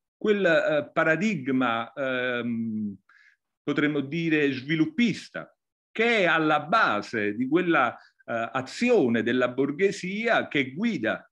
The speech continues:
quel processo unitario e che poi guida anche tutta la politica, eh, del periodo post-unitario. Ehm, e, e allora se, eh, condanniamo questo, eh, paradigma sviluppista che evidentemente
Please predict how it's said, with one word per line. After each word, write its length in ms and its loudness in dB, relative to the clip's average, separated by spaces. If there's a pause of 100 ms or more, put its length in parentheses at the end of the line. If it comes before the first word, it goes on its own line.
quel 360 6
processo 640 -2
unitario 800 0 (260)
e 200 0
che 160 -2
poi 260 0
guida 500 0
anche 320 0
tutta 260 -6
la 140 0
politica, 960 -2
eh, 60 -4
del 200 -2
periodo 580 0
post-unitario. 1120 -4 (420)
Ehm, 460 -4 (220)
e, 360 -6
e 80 0
allora 480 4
se, 580 -2
eh, 460 -4 (200)
condanniamo 800 0
questo, 580 -2
eh, 280 -6
paradigma 640 -2
sviluppista 880 -2
che 120 -2
evidentemente 880 -2